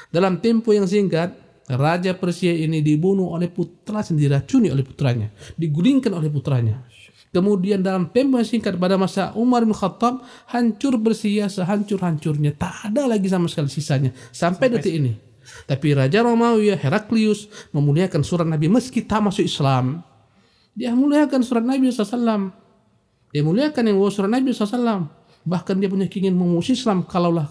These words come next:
Speaker 1: karena tak takut kekuasaannya hilang, dia akan masuk Islam. Allah pelihara kerajaannya.
Speaker 2: Masya Allah.
Speaker 1: Subhanallah. Allah panjangkan kerajaannya. Ya. Ini orang kafir loh, sama-sama kafir.
Speaker 2: Betul, Ustaz.
Speaker 1: Maka orang kafir menghinakan Nabi,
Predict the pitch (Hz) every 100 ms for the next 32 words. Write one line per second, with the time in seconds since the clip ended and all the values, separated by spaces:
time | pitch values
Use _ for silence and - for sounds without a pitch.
0 | - - 160 156 156 - - 180 214 220
1 | - 196 - 151 156 151 143 139 175 269
2 | 208 175 156 202 247 247 320 302 170 -
3 | _ _ _ _ _ _ _ - 143 143
4 | - 151 127 127 156 147 113 - - 131
5 | 113 - 143 131 104 - 143 123 - -
6 | - _ 147 135 120 117 117 113 113 214
7 | 220 220 190 190 226 311 277 233 220 190
8 | 147 139 131 120 107 _ _ _ _ _
9 | _ _ _ _ 113 107 - - _ _
10 | - 175 226 320 - 170 143 113 190 185
11 | 147 123 - 185 233 233 226 208 202 202
12 | 165 139 139 - 151 - 127 120 - _
13 | _ - 202 226 254 254 247 233 233 240
14 | 233 226 226 214 214 208 185 160 214